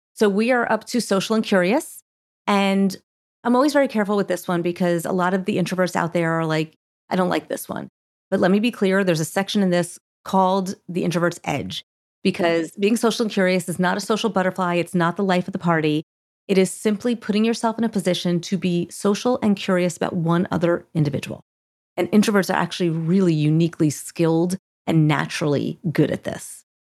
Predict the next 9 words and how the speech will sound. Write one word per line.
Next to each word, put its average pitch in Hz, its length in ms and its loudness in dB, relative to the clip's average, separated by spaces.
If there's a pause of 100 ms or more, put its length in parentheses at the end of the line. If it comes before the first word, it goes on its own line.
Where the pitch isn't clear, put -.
(220)
So 170 560 2 (380)
that's 175 440 -2
really 180 360 2
why 160 160 2
social 180 300 -2
and 165 80 -2
curious 160 300 0
go 156 140 0
together, 160 460 -2